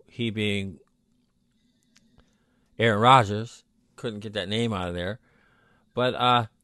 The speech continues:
they look good in Tampa Bay. Tampa Bay look like they play like they want when they want to. Now, they have an interesting game coming up Sunday with the Atlanta Falcons.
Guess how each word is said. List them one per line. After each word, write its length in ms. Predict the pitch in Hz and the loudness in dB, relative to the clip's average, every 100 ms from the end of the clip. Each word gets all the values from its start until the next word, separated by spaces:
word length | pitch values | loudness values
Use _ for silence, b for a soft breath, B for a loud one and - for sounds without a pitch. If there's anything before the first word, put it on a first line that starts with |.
| _ _ _ _ _ _ - | _ _ _ _ _ _ -10
they 220 | 110 131 | 0 4
look 180 | 151 135 | 4 6
good 220 | 156 156 | 6 6
in 120 | 123 | 4
Tampa 320 | 123 135 139 | 2 0 0
Bay. 420 | 123 143 117 87 _ _ | 2 2 2 -2 _ _
Tampa 320 | - 131 131 127 | -4 -2 -2 -2
Bay 300 | 143 143 131 | 2 4 4
look 240 | 131 131 _ - | 2 -2 _ -4
like 260 | 120 120 | -2 -2
they 160 | 123 117 | -2 -2
play 560 | - 131 120 131 147 - _ _ _ _ _ - | -2 0 4 4 0 -6 _ _ _ _ _ -4
like 280 | 117 120 - | -2 0 2
they 200 | 113 113 | 2 4
want 400 | 110 117 120 120 | 2 2 0 -2
when 160 | 113 | -2
they 140 | 110 104 | 0 0
want 340 | 107 117 120 | 2 2 0
to. 220 | - 90 85 | -6 -8 -6
Now, 200 | 92 95 | -4 -2
they 240 | 117 165 | 0 2
have 260 | 175 147 113 | 2 2 0
an 100 | 110 | -4
interesting 460 | 110 120 - 113 | -4 -8 -8 -8
game 240 | 107 104 104 | -6 -6 -4
coming 320 | 113 104 107 | -4 -4 -2
up 220 | 101 - _ _ _ | -4 -6 _ _ _
Sunday 760 | - - 165 156 95 85 95 _ _ _ _ _ _ _ _ | -6 0 0 0 -4 -4 -6 _ _ _ _ _ _ _ _
with 220 | 107 113 | -4 0
the 140 | 131 | 0
Atlanta 420 | 113 110 117 117 110 | 0 2 2 2 0
Falcons. 880 | - 147 160 156 104 101 113 - | 0 2 2 2 -2 -4 -8 -14